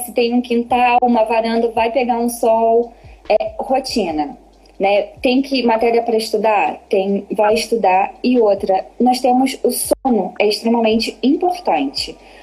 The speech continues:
pro nosso, pro, como regulador da nossa saúde mental. Então, a gente tem um ciclo circa-, circadiano e é extremamente importante a gente respeitar esse ciclo,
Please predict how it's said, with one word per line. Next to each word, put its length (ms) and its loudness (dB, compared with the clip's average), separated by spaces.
pro 240 2
nosso, 440 2
pro, 220 -2
como 220 2
regulador 640 2
da 140 2
nossa 260 0
saúde 360 0
mental. 480 0
Então, 260 2
a 100 2
gente 220 0
tem 160 2
um 60 4
ciclo 420 -2
circa-, 460 0
circadiano 920 2
e 120 4
é 60 4
extremamente 1000 2
importante 760 0
a 40 2
gente 280 2
respeitar 580 0
esse 240 0
ciclo, 400 0